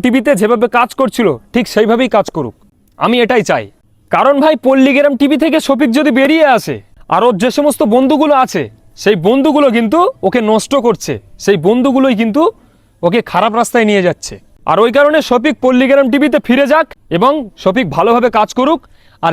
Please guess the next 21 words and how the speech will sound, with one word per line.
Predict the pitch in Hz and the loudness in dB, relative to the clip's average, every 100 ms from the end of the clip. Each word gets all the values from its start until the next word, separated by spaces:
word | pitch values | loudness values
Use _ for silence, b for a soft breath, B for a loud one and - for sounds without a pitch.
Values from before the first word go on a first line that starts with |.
| 151 | 0
যে | 220 | 2
মেয়েটার | 247 269 269 - | 2 2 2 0
সঙ্গে | 277 277 254 | 0 0 0
শফিক | 226 311 - _ _ - 131 | 0 -2 -2 _ _ -8 -2
বিয়ে | 240 240 | 0 0
করেছিল | 254 285 269 220 123 - _ _ | 0 0 0 -2 -4 -10 _ _
তার | 170 190 | -4 -2
সঙ্গে | 254 247 240 | -2 0 2
আবার | 208 262 - | 2 0 -2
সজ্জা | 208 170 233 233 | -4 -2 0 2
করে | 262 214 | 0 0
ভীষণ | 175 269 254 | -2 -2 0
বড় | 247 247 | 0 0
অনুষ্ঠান | 233 - 262 247 | -2 -2 -2 2
করে | 269 330 _ - 139 | 2 0 _ -4 -2
আবার | 233 196 | 0 0
বিয়ে | 190 190 | 0 0
করুক। | 151 113 - _ _ | -2 -8 -12 _ _
তো | 254 | 2
গাইস, | 302 277 | 2 2
এটাই | 262 | 2